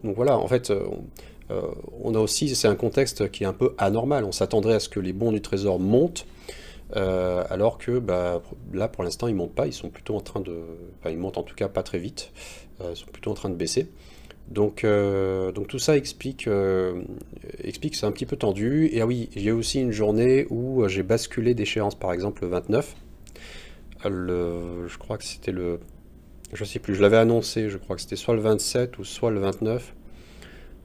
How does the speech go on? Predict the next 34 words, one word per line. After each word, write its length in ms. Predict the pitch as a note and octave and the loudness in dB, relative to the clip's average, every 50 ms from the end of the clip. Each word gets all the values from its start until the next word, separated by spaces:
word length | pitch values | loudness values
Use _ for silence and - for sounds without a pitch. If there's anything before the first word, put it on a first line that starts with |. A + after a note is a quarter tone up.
| - - | -8 2
Ouais, 180 | - G#2+ F#2 F2+ | 6 6 6 6
c'était 280 | - - - - G2+ | 6 2 -2 -2 -2
plutôt 220 | - - - C3 B2+ | -2 -2 0 2 2
le 80 | A#2 | 4
vingt-sept, 600 | G2+ G2+ G#2 G2+ - - - B2 A#2+ - - - - - | 4 4 4 4 2 2 2 2 2 0 -6 -8 -4 -2
euh, 420 | G2 F#2+ F#2+ F#2 F#2 F#2 F#2 F2+ | 0 0 0 0 0 0 0 -2
j'étais 280 | F2+ F#2+ G2 - - F2+ | -2 -4 -2 -4 -4 0
passé, 420 | - A2 G#2 - - - - B2+ | 0 0 0 2 0 0 2 2
ouais, 80 | G#2 F2+ | 2 2
c'est 100 | - - | 0 0
ça, 140 | - G2 G2 | -2 0 2
mardi, 340 | G#2 G#2 G#2 G2+ G#2 G2+ | 4 2 2 2 0 -2
j'étais 220 | F#2+ G2 F#2+ - G2 | -2 -2 -2 -2 2
passé 320 | - G2+ G2 - - A#2 | 2 2 2 4 0 -2
sur 180 | A2 - A2 G2 | -2 0 2 2
l'échéance 380 | G2 F#2+ - - G2+ G2 F#2 | 2 2 0 0 0 0 0
de 140 | F#2 F#2+ F#2 | 0 -2 -2
juin, 440 | F#2 F#2+ G2+ G#2 A2 A2+ A#2+ B2 A#2 | 0 2 4 4 4 4 2 2 2
mais 220 | G2+ F#2 F#2+ G2 | 2 2 2 2
il 160 | G2+ G2+ F#2 F2 | 2 2 0 0
y 80 | F2 | 0
avait 160 | E2+ F2+ F#2 | 0 -2 -2
très, 160 | - - - - | -2 -4 -4 -4
très 120 | - G2 | -2 -2
peu 140 | - - F#2+ | -2 -2 0
de 60 | F#2+ | 2
volume, 240 | F#2+ F#2 F2+ F2 E2+ | 2 2 2 2 -2
donc 120 | D#2+ D#2 | -6 -8
ce 120 | - - F2+ | -8 -6 -4
jour-là, 240 | F2 E2+ F2+ G2+ | -2 -2 -2 -2
j'ai 80 | G#2 G#2 | -4 -6
très 160 | - - - | -6 -6 -6
peu 100 | - - | -6 -6
fait. 160 | E2 - - | -8 -10 -12